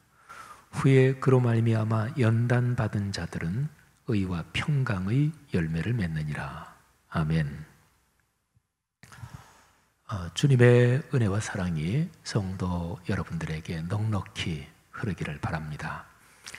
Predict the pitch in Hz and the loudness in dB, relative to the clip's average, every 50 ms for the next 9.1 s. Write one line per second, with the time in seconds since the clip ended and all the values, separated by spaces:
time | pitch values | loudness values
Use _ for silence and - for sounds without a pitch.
0 | - - - _ _ _ _ - - - 135 131 127 127 127 123 131 135 135 131 | -20 -20 -20 _ _ _ _ -8 -2 2 4 6 8 8 8 6 6 2 2 0
1 | 127 127 127 123 127 127 127 123 113 107 104 - - - - 110 107 107 113 110 | 0 0 0 0 0 0 -2 -4 -4 -6 -8 -12 -12 -8 -6 -4 -4 -2 -4 -4
2 | 104 101 - - 101 87 78 - - - - 76 - 78 76 73 - - - - | -4 -6 -6 -6 -6 -6 -6 -8 -8 -8 -8 -10 -8 -8 -8 -8 -10 -12 -18 -20
3 | _ _ _ _ _ - - - _ _ _ - - 123 107 101 98 92 92 90 | _ _ _ _ _ -20 -20 -20 _ _ _ -8 -4 -2 0 0 0 -2 -4 -6
4 | 82 - - - - 123 117 113 113 113 113 123 117 113 - 123 117 110 95 87 | -8 -12 -6 0 2 4 4 4 4 2 2 2 0 0 0 -2 0 0 0 0
5 | 82 82 80 82 80 - - - 120 101 87 78 78 - - 104 85 82 113 143 | 0 -2 -2 -4 -4 -6 -6 -6 -4 -4 -4 -4 -6 -6 -6 -4 -4 -4 -4 -4
6 | 156 - - _ _ _ - - - 113 95 92 95 95 104 95 92 87 90 - | -6 -8 -10 _ _ _ -8 -6 -2 -2 -2 -2 -2 -2 -2 -2 -2 -2 -4 -8
7 | - - - 120 107 104 - - - 80 - - 71 71 73 82 - - - _ | -12 -8 -2 -2 0 0 -2 -4 -6 -6 -6 -6 -6 -8 -8 -10 -14 -18 -20 _
8 | _ _ _ _ _ _ _ _ _ _ _ - - - 123 120 113 107 104 95 | _ _ _ _ _ _ _ _ _ _ _ -10 -4 -2 -2 0 0 -2 -2 -4
9 | 90 92 | -4 -6